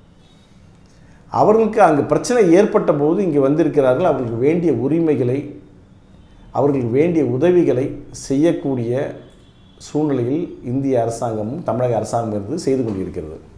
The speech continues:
அவர்கள் அனைவருமே இலங்கைக்கு செல்ல வேண்டும் என்ற ஆர்வத்தில் இருக்கிறார்கள். ஒருவர் கூட இந்தியாவில் இருக்க வேண்டும் என்ற ஆர்வம் இல்லை. அவர்களை பொறுத்தவரை புலம்பெயர்ந்து இங்கிருந்து பல்வேறு நாடுகளில் இருக்கிறார்கள்.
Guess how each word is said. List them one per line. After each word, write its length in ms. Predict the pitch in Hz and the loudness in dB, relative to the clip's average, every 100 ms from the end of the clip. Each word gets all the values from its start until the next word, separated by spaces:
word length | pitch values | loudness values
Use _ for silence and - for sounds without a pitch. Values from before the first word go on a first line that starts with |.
| - - - - - - - | -20 -20 -20 -20 -20 -20 -2
அவர்கள் 300 | 123 131 120 | 0 2 2
அனைவருமே 800 | 113 135 180 175 147 123 131 151 - - | 4 4 4 4 4 2 -2 -4 -8 -10
இலங்கைக்கு 600 | 113 139 160 156 143 127 | -2 0 0 -2 -2 -4
செல்ல 240 | 123 123 | -4 0
வேண்டும் 320 | 135 117 113 107 | 0 0 -4 -4
என்ற 180 | 120 | -2
ஆர்வத்தில் 480 | 110 107 131 120 110 | 0 2 0 -2 -4
இருக்கிறார்கள். 600 | 110 107 113 101 104 143 | -4 -2 -2 -2 -2 -2
ஒருவர் 720 | 139 120 143 180 202 190 151 | -2 2 4 6 6 4 2
கூட 200 | 143 143 | 0 0
இந்தியாவில் 560 | 165 131 139 147 135 113 | 0 0 2 2 2 0
இருக்க 240 | 113 104 | -4 -6
வேண்டும் 220 | 101 92 87 | -8 -6 -10
என்ற 200 | 90 113 | -10 -8
ஆர்வம் 400 | 90 107 85 - | -6 -6 -8 -14
இல்லை. 160 | - - - - - - - - - - - - - | -18 -20 -20 -20 -20 -20 -20 -20 -20 -20 -20 -20 -2
அவர்களை 340 | 120 175 202 196 | 2 4 4 2
பொறுத்தவரை 380 | 196 202 214 | 2 4 4
புலம்பெயர்ந்து 960 | 220 175 220 233 208 175 165 180 214 - - - - - - - | 2 2 2 4 4 4 2 0 0 -2 -12 -20 -20 -20 -20 -6
இங்கிருந்து 460 | 156 175 165 175 | 0 2 4 2
பல்வேறு 540 | - 160 208 240 247 220 | 2 0 2 6 6 6
நாடுகளில் 540 | 165 180 170 170 170 | 4 2 4 4 4
இருக்கிறார்கள். 720 | 135 123 117 85 78 - - | 0 -2 -4 -4 -8 -16 -20